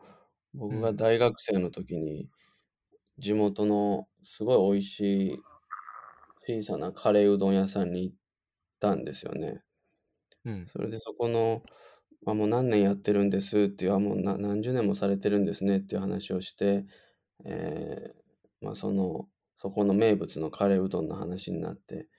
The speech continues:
Speaker 1: こう、やっぱりずっと味を変えずに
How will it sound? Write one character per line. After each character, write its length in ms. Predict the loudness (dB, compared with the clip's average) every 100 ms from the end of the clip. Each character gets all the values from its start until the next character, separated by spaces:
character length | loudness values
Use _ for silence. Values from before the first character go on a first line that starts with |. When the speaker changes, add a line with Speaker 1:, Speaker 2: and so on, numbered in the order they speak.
| _ _ _ _
Speaker 1:
こ 140 | -8 -4
う、 40 |
や 60 | -2
っ 60 |
ぱ 100 | 0
り 80 | 0
ず 120 | 2
っ 40 | 0
と 180 | 4 4
味 240 | 2 2
を 340 | 4 4 0 _ _ _ _ _ _ _ -20 -2
変 180 | 4 4
え 40 |
ず 160 | 4 2
に 260 | 2 -2